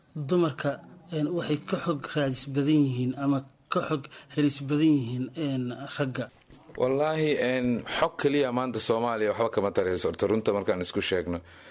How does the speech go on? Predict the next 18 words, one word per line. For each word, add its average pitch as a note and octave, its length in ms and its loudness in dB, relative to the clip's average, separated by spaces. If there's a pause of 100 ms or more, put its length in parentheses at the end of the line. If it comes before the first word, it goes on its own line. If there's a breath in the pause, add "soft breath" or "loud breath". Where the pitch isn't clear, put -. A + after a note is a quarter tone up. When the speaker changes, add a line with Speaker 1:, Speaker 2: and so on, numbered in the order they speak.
(120 loud breath)
Speaker 2:
Soomaaliya A#2 600 0
waxay G#2 220 0
u A2+ 60 0
baahan A2 420 -2
tahay G#2 260 -2
maanta, G2+ 480 0
een, F#2+ 320 -2
gacan G2+ 280 0
xooggan, G2+ 560 -2 (480 loud breath)
een, F#2 500 -2 (220)
gacan A2+ 300 0
waxqabad A2+ 460 0
leh G2+ 140 2
ay G2+ 60 2
u G2+ 40 0
baahan F#2+ 320 0
tahay. F2 180 -6
Maanta, A2 420 0